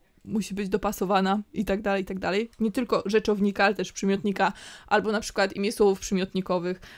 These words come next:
również, e, liczebników czy zaimków, czyli, no, przypadek to akurat, e, i deklinacja, ważne sprawy są w języku polskim, ale okazuje się, że nie jesteśmy jacyś turbo wyjątkowi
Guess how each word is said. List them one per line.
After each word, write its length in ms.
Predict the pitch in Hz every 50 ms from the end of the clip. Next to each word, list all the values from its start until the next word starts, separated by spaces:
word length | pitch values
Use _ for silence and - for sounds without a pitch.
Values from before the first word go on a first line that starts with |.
| - - - -
również, 500 | - 226 208 214 214 202 220 - - -
e, 140 | 196 196 214
liczebników 560 | 208 220 202 240 220 185 196 190 - 196 -
czy 100 | - 185
zaimków, 500 | 175 185 175 170 175 170 - 170 170 -
czyli, 420 | - - 190 185 180 185 190 190 - - - - - - -
no, 140 | - 240 233
przypadek 520 | - - 226 - 202 202 196 208 202 -
to 160 | - - 196 170
akurat, 460 | 202 - 202 190 170 175 185 - -
e, 220 | 190 190 190 180
i 100 | - 196
deklinacja, 540 | 185 202 196 - 202 185 170 180 - 196 180
ważne 260 | 175 185 190 190 180
sprawy 300 | 185 - 208 185 170 180
są 180 | - - 190 170
w 20 |
języku 300 | 180 180 185 202 - 190
polskim, 360 | - - 190 196 - - 233
ale 160 | 220 214 220 240
okazuje 520 | 240 - 254 254 240 254 240 233 233 226
się, 300 | - - 240 233 240 233
że 100 | 226 233
nie 120 | 240 247
jesteśmy 400 | 247 247 - - - - - 247
jacyś 260 | 233 233 - 240 208 -
turbo 260 | 240 233 208 220 220
wyjątkowi 680 | 220 233 226 226 220 - 247 240 226 208 208 202 214